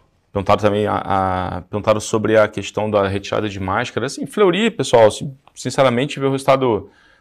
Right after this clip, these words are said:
né, até em linha ali, um pouco até, um pouquinho até mais fraco do que a gente esperava. É, sinceramente, sem grandes novidades aqui nesse, nessa questão. Quando se, alguém comentou, acho que foi aqui a professora investidora, perguntou sobre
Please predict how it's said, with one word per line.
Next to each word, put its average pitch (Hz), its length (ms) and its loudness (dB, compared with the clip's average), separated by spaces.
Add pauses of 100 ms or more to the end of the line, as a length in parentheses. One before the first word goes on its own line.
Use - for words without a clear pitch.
(140)
né, 101 120 -4
até 113 280 0
em 104 1200 -12
linha 117 300 -2
ali, 101 180 -2
um 113 60 -4
pouco - 260 -6
até, 113 220 -4
um 104 140 -6
pouquinho 101 320 -8
até 104 100 -6
mais 104 160 -6
fraco - 340 -6
do 104 80 -10
que - 120 -10
a 104 40 -2
gente 101 180 -10
esperava. 104 680 0 (380)
É, 98 540 -2
sinceramente, 104 500 -4
sem 107 180 -6
grandes 107 220 -6
novidades 104 840 -2
aqui - 280 -12
nesse, 101 280 -6 (300)
nessa 98 260 -10
questão. 107 460 -2
Quando 120 260 -4
se, - 200 -10
alguém 117 240 -2
comentou, 113 840 2 (760)
acho - 100 -20
que - 60 -20
foi 107 200 2 (160)
aqui 95 200 -8
a 107 40 -4
professora - 380 -6
investidora, 107 420 0
perguntou 101 400 -2
sobre 107 440 -2